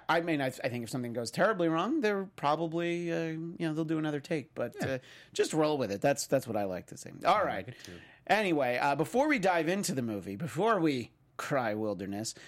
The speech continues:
Speaker 1: let's talk about some of the host segments in that episode.
Speaker 2: Oh,
Speaker 1: One of the
Speaker 2: so
Speaker 1: things
Speaker 2: fun.
Speaker 1: that I liked was before they did the bit where Crow and Tom Servo were dressed up like raccoons,
Speaker 2: Yeah.
Speaker 1: we see them putting the raccoon costumes on in the movie theater. So in that moment, I'm like,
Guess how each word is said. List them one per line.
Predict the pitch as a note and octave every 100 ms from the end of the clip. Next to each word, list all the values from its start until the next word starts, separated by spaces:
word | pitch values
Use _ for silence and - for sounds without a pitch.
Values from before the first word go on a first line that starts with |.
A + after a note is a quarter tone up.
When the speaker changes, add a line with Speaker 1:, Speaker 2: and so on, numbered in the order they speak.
| -
Speaker 1:
let's | - -
talk | - F3+ F3
about | D#3+ D3
some | - C#3
of | C3+ A2+
the | A#2 A2+
host | G#2 G3+ -
segments | A2 E2+ F2+ -
in | F2+
that | E2+
episode. | E2+ D#2+ F2 - G2+
Speaker 2:
Oh, | G2+
Speaker 1:
One | G3
of |
the | C#4
Speaker 2:
so | C3
Speaker 1:
things | B2 F#2
Speaker 2:
fun. | E2 - -
Speaker 1:
that | D3+ C#3
I |
liked | B2+ B2 A#2 -
was | C3
before | A#2 A#2+ D#3+
they | D#3 C3+
did | C3
the | B2
bit | A2+ A#2+ B2
where | A#2+ A#2+ A#2+ A2+ A2+
Crow | - C#3 B2
and | A#2+
Tom | A2+
Servo | A2 A2+ A#2 A2+
were | A2
dressed | G#2 A#2+ A2 A#2
up | G#2+
like | A2 G2+
raccoons, | G#2 F#2+ - F3+ B2+ G#2
Speaker 2:
Yeah. | A2 G#2 -
Speaker 1:
we | D#3+ D#3
see | - G#3 A#3+
them | G3+ D#3
putting | - F#3 F3+
the | D#3+
raccoon | D#3 D#3 - D#4+
costumes | G3+ C#3+ - C#3
on | C3 C3+
in |
the | C#3
movie | F#3+ B3
theater. | G#3+ C3+ A#2 - - -
So | - G3+ F#3+ -
in | G3+ A3+
that | G#3
moment, | A3+ D4 F3+
I'm |
like, | D#3